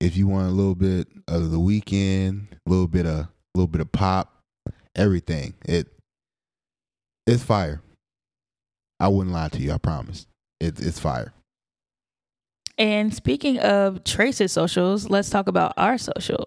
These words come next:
Speaker 1: Our socials. So my social is Coach Bright eighty Fries. Go follow. And our podcast, we just launched our podcast Instagram, and that is Without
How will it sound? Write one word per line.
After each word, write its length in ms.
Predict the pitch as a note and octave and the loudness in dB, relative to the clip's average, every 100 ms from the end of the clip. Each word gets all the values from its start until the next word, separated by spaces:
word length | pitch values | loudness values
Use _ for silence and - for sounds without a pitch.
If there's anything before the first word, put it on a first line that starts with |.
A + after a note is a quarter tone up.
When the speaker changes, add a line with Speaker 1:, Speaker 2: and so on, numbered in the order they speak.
| - | 0
Speaker 1:
Our 160 | F#2+ | 2
socials. 500 | F#2 F2+ D#2+ E2+ D#2 | 2 0 0 0 0
So 200 | - F2 | 0 0
my 220 | F2 F#2 G2+ | 2 0 0
social 480 | - G2 G2+ F2+ | 2 2 2 2
is 160 | E2+ D2 | 0 -2
Coach 360 | - F2 - - | 0 0 0 0
Bright 300 | D#2+ D#2 - | 0 -2 -4
eighty 220 | D2 C#2 | -4 -4
Fries. 440 | - D#2 E2+ E2 E2 | -4 -2 0 -2 -2
Go 220 | D#2+ E2 | -2 -2
follow. 760 | - - D#2 D#2+ E2 D#2+ D#2 - | -4 -4 -2 0 0 -2 -4 -4
And 460 | F2 F#2 F2+ E2+ D#2+ _ _ - | -2 -2 -2 -4 -10 _ _ -6
our 100 | D#2+ | -2
podcast, 880 | - G2 A2 - F2 - - - - | 0 0 0 0 -2 -2 -8 -10 -4
we 120 | F#2 | -2
just 260 | F2+ F2+ - | 0 -2 0
launched 320 | D#2+ E2 - | -2 -2 -4
our 200 | D#2 C#2+ - - | -4 -4 -8 -8
podcast 560 | - C#2 - - - - | -6 -6 -6 -8 -8 -10
Instagram, 500 | - - - - - _ _ _ _ | -10 -10 -10 -10 -12 _ _ _ _
and 100 | D#2+ E2 | -4 -2
that 120 | D2 | -2
is 180 | D2+ D#2 | -4 -2
Without 460 | D2 - B1+ - | -4 -2 -6 -6